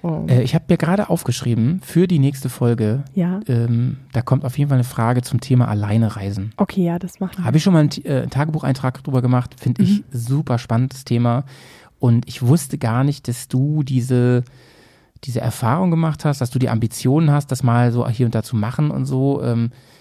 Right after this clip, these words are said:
Speaker 2: oh, da hab ich aber ein paar Fragen. Aber das, das
Speaker 1: Ja.
Speaker 2: dauert ein bisschen länger, können wir eine ganze Folge drüber machen.
Speaker 1: Ich wollt grad
Speaker 2: Äh, mich
Speaker 1: sagen.
Speaker 2: interessiert total, ähm, war das eine Notentscheidung, war das ganz bewusst und so? Weil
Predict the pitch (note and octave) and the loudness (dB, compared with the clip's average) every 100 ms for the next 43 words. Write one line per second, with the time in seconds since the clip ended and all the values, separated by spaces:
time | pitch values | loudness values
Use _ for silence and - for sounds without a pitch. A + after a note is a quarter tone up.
0 | _ _ _ _ - A#2 - B2+ B2 G#2+ | _ _ _ _ -6 -2 0 0 0 0
1 | A2 G#2+ G2+ G#2 A#2 D3 D#3+ F#3 F3 F#3+ | -2 -4 -4 -2 0 2 2 2 2 0
2 | F#3+ G3 A#3+ E3 D#3 D#3+ F#3+ D#3 D#3+ D#3 | 0 -2 -2 -2 0 0 0 0 0 0
3 | F#3+ G3+ F3 F3 D3+ C#3+ C3 C3 D3 - | -2 -4 0 0 2 0 0 0 -2 -2
4 | F#3+ F#3+ G#3 C3+ C3 C3 D3+ C3+ C#3 - | -6 -4 0 2 4 2 0 0 -2 -2
5 | E3+ - D3+ C3+ C#3 C#3+ D#3+ E3 D#3+ D3 | -4 -2 -4 -2 -2 0 0 0 0 -2
6 | C#3+ C#3+ C#3 A#2+ B2 D3+ D3 C#3+ F3 G3 | 0 0 -2 -2 0 0 2 2 4 2
7 | - F3+ F3 E3+ E3 D3 C#3 C#3+ - D#3 | 0 -2 0 0 0 0 0 -2 -2 -2
8 | D3+ E3+ C#3+ D3+ F3+ - D#3+ D3 C3+ D3+ | -2 -2 0 2 0 -2 -2 -2 2 0
9 | C3+ B2+ | 2 2